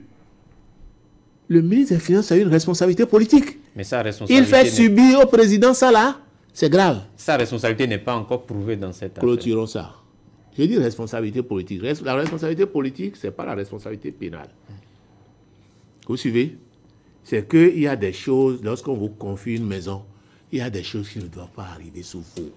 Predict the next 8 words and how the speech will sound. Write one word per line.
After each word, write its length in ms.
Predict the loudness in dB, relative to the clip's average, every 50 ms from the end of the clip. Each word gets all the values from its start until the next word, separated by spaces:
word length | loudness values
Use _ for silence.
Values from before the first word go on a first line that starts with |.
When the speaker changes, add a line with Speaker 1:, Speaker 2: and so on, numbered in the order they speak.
| _ _ _ _ _ _ _ _ _ _ _ _ _ _ -20 -20 -20 _ _ _ _ _ _ _ _ _ _ _ _ -20 -20 _ _ _ _ _ _ _ _ _ _ _ _ _ _ _ _ _ _ _ _ _ _ -14
Speaker 1:
Là, 180 | -12 -12 -10
là, 100 | -12 -12 -14 -14
c'est 160 | -16 -16 -16
mauvais. 440 | -16 -16 -16 -16 -16 -16 -18 -20 _ _ _ _ _ _ _ _ _ _ _ _ _ _ _ _ _ _ _ _ _ _ _ _ _ _ _ _ _ -20 _ _ _ _ _ _ _ _ _
C'est 160 | _ -10 -10 -8
la 140 | -8 -10
première 360 | -6 -4 -2 0 0 0 0 -2
sanction 480 | -4 -6 -6 -6 -8 -10 -10 -10 -12